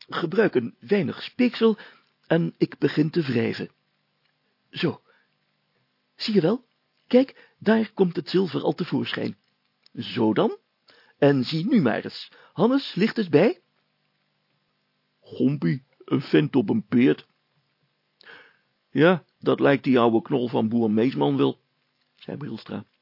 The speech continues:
"Zit er een militair op?" vroeg Hannes. "Ik ben er niet zeker van of dit een militair moet verbeelden. En dat paard is prachtig gegraveerd. Dat is geen oude knol. <laughs> Zo, zo, zo,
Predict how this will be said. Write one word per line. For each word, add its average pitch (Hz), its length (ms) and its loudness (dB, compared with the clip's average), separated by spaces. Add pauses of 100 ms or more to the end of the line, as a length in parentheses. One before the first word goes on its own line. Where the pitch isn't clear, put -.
(1000)
"Zit - 240 -4
er 220 80 0
een 202 120 4
militair 196 540 2
op?" - 240 -2 (440)
vroeg - 220 -12
Hannes. 135 360 -10 (880)
"Ik - 320 -4
ben 220 240 0
er 160 140 0
niet 220 240 0
zeker 196 380 0
van 175 260 -2
of 147 160 -4
dit 170 160 0
een 160 240 -2
militair 170 640 0
moet 110 220 -2
verbeelden. 107 480 -2 (480)
En 143 180 -4
dat 131 280 -6
paard 147 320 -2
is - 320 -12
prachtig - 560 -4
gegraveerd. 175 720 -4 (500)
Dat - 220 -6
is - 180 -6
geen 233 300 -2
oude 151 300 2
knol. 185 380 -2 (120)
<laughs> - 140 0 (400)
Zo, 175 340 2
zo, 170 280 -4
zo, 147 360 -2